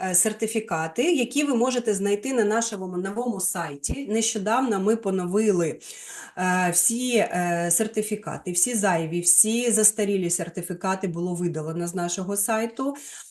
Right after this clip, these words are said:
Е, і туди були додані всі, всі, всі ми запросили, е, в Home Office всі нові сер-, е, сертифікати.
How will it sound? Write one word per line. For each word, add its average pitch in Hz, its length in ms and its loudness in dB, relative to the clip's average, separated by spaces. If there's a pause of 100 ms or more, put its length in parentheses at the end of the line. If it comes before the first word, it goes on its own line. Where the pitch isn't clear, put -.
(120)
Е, 202 360 4
і 269 120 4
туди 269 260 0
були 262 220 2
додані 220 460 2
всі, 247 260 0
всі, 226 160 -2
всі 233 200 2
ми 208 120 2
запросили, 196 680 2
е, 180 380 -4
в - 80 -2
Home 214 180 2
Office 202 480 0
всі 226 260 6
нові 202 280 0
сер-, 180 320 -6
е, 175 240 -2
сертифікати. 185 1080 -4